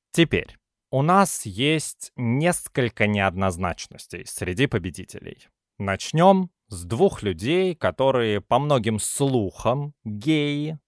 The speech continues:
но никакого фактического или личного подтверждения слухи не имеют. Во-первых, это победитель третьего в истории Евровидения за Францию,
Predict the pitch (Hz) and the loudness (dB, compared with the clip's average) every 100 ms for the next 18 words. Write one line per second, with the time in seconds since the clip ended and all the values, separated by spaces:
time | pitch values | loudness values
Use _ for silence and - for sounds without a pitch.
0 | _ 113 135 180 156 107 95 123 113 101 | _ 0 2 0 -2 -4 0 0 2 0
1 | - - - - 190 - 143 - - 87 | -2 -6 -4 0 0 0 -4 -4 -10 -8
2 | 87 78 78 82 139 143 - 95 80 82 | -8 -8 -10 -4 -2 -2 -4 -8 -6 -8
3 | - - 95 98 - - 175 180 165 147 | -10 -8 -2 0 0 0 0 0 -2 -2
4 | 139 131 - - 101 147 147 - 135 127 | -2 -4 -6 -4 -2 -2 -4 -6 -6 -4
5 | 92 98 107 110 _ - 90 92 80 - | -2 0 -2 -4 _ -8 -4 -4 -6 -12
6 | - - 101 87 107 - 127 95 87 113 | -20 -18 -16 -2 -2 0 2 4 2 0
7 | 180 - - _ _ 143 160 - - 80 | -2 -6 -20 _ _ -2 -2 -4 -12 -8
8 | 85 113 143 - 113 98 - - 151 151 | -6 -4 -6 -4 -4 -4 -4 0 4 4
9 | 107 - 90 78 76 107 160 - - - | 4 0 -6 -6 -4 -4 -2 -2 0 2
10 | 151 104 87 82 76 76 95 98 101 131 | 4 4 0 -8 -10 -4 0 2 2 0
11 | 180 160 156 139 123 107 82 104 - 87 | -4 -2 -4 -2 -2 -2 0 -2 -2 -6
12 | 76 76 - 117 185 | -8 -10 -4 -4 -4